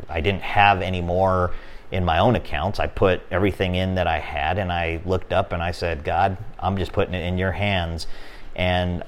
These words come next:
I stand here today and I tell you as honestly as I can, that Monday, my wife called me and said, "You're never gonna believe this."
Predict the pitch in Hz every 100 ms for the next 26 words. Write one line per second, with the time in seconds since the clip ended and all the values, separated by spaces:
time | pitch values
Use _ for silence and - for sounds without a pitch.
0 | - 82 - 110 107 101 107 101 92 101
1 | 104 107 85 78 - 104 98 95 92 90
2 | - 85 80 - - - - 95 110 104
3 | 110 101 90 82 - 113 95 87 82 78
4 | - - - - 82 92 95 - 95 95
5 | 98 98 90 85 78 73 73 - - -
6 | - - - - - - - - - -
7 | 95 95 92 92 92 - 90 87 82 82
8 | 80 76 87 82 82 76 - - - -
9 | - - - - 95 95 87 87 87 80
10 | 73 80 80 71 67 - -